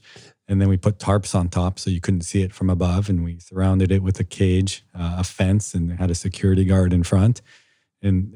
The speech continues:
in the winter, it, it dripped, you know, rain would drip on top of it. And we had a, a table outside that would get wet from the rain. Um, but, uh, we, we did a lot. We, that was a, a good learning experience. And, and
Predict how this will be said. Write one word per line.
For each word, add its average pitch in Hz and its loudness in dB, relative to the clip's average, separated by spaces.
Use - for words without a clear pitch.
in 95 0
the 95 4
winter, 98 4
it, 92 0
it 95 -10
dripped, - -2
you 95 -18
know, 87 -4
rain 98 2
would 92 2
drip 98 2
on 95 2
top 92 0
of 92 2
it. 95 2
And 85 -4
we 90 -6
had 90 2
a, 90 -6
a - -20
table 98 2
outside 90 0
that 90 -2
would 85 -6
get 104 -4
wet 101 0
from 107 0
the 101 4
rain. 95 2
Um, 87 -2
but, 101 -2
uh, 95 0
we, 101 2
we 107 -2
did 110 4
a 117 4
lot. 110 2
We, 107 4
that 113 0
was 131 4
a, 110 2
a 104 0
good 104 2
learning 101 4
experience. 87 0
And, 98 -4
and 92 -2